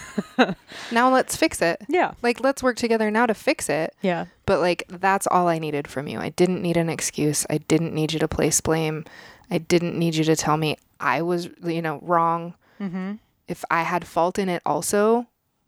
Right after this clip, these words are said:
Speaker 2: good, hold me accountable. But
Speaker 1: Mm-hmm.
Speaker 2: first, if I'm holding you accountable, acknowledge that.
Speaker 1: Yeah.
Speaker 2: 'Cause if I'm holding you accountable, you deny it, and then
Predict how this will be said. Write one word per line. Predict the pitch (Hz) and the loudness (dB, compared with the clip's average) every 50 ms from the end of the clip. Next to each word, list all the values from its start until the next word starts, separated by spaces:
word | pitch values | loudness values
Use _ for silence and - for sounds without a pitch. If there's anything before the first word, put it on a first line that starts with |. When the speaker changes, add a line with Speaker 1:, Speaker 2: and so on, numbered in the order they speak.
| _ _ _ _ _ _ _ _ | _ _ _ _ _ _ _ _
Speaker 2:
good, | - 110 214 175 156 185 | 2 4 4 4 2 2
hold | 165 - 185 185 175 | 2 2 2 2 2
me | 196 185 165 | 0 -2 -2
accountable. | 175 - - 196 202 196 180 165 165 151 - | -2 -4 -2 0 0 0 0 0 0 -2 0
But | 160 - 160 - 170 | 0 0 0 0 -2
Speaker 1:
Mm-hmm. | 165 160 - _ _ _ _ _ | -6 -12 -16 _ _ _ _ _
Speaker 2:
first, | - - 277 285 254 202 190 - - | -4 -2 2 2 2 2 0 0 -2
if | 170 170 - - | -2 -2 -2 -2
I'm | 170 180 190 185 185 185 175 | 0 0 0 0 -2 -6 -6
holding | - - 185 180 165 165 160 170 | -4 -2 -2 -2 -2 -2 -2 0
you | 226 269 254 | 2 2 2
accountable, | 208 - - 165 156 160 160 156 175 175 170 165 165 - _ _ _ _ _ _ | 2 0 -2 -4 -2 -2 -2 2 2 2 2 2 0 -4 _ _ _ _ _ _
acknowledge | - 175 160 160 180 208 202 160 147 - - | -6 -6 -2 0 2 2 2 2 -2 -4 -6
that. | - - - - - - - | -6 -4 -4 -4 -6 -8 -8
Speaker 1:
Yeah. | 180 175 - 185 180 - _ | -6 -6 -4 -6 -6 -8 _
Speaker 2:
'Cause | - 202 185 160 | 0 2 4 4
if | 156 156 151 - - _ _ _ _ _ | 4 2 2 -2 -10 _ _ _ _ _
I'm | - 233 262 269 | 0 0 2 2
holding | 262 240 220 202 185 190 | 2 2 2 0 0 0
you | 226 254 240 | 2 2 2
accountable, | 202 - 196 170 165 170 165 156 165 160 151 156 165 - _ _ _ | 2 0 -2 -2 -2 -2 0 2 2 2 2 2 0 -6 _ _ _
you | - 165 165 196 240 220 | -12 -4 0 0 2 2
deny | 185 170 165 170 170 190 | 2 2 2 2 2 4
it, | 220 240 247 - - _ _ _ _ - | 4 2 2 0 -4 _ _ _ _ -4
and | 170 165 165 | -4 -2 0
then | 160 156 156 151 160 | -2 -2 -2 -4 -8